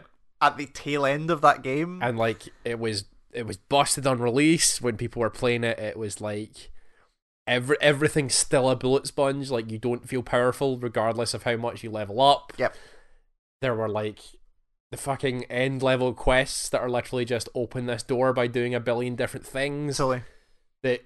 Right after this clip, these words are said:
Speaker 2: you then just opened up and hit E on a thing and left.
Speaker 1: Yep.
Speaker 2: And that, what the fuck
Speaker 1: And
Speaker 2: was
Speaker 1: then
Speaker 2: that? And
Speaker 1: And so, like, and then people were just, like, astounded by this thing that they put out, and then they were like,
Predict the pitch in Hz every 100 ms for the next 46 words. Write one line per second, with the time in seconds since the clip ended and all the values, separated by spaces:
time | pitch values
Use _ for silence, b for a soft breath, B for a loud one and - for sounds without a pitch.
0 | - 131 139 139 127 110 131 - 131 123
1 | - 107 135 151 139 139 127 135 120 120
2 | 139 - - - 165 - 147 120 - -
3 | 131 127 117 - - _ - 139 _ _
4 | - 147 135 151 147 156 151 156 151 -
5 | 127 120 123 b b - 185 151 185 147
6 | 170 156 156 - 147 147 143 143 - 151
7 | 165 147 135 123 135 131 - 139 135 147
8 | 143 139 131 - 135 127 110 120 - 123
9 | 135 131 123 123 120 117 117 113 113